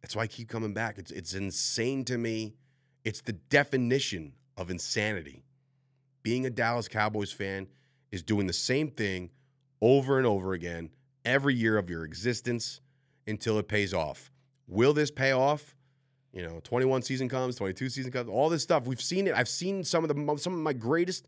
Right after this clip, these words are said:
moments of my life are watching my team with my dad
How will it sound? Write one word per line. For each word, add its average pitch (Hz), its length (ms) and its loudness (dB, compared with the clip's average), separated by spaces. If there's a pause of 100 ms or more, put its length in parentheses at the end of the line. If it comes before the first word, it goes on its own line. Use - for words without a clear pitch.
(480)
moments 156 640 2
of 151 240 2
my 123 260 2
life 113 600 0 (800)
are 107 140 2
watching 117 420 0
my 113 200 -2
team 120 400 -4
with 92 180 -6
my 98 220 -4
dad 90 440 -6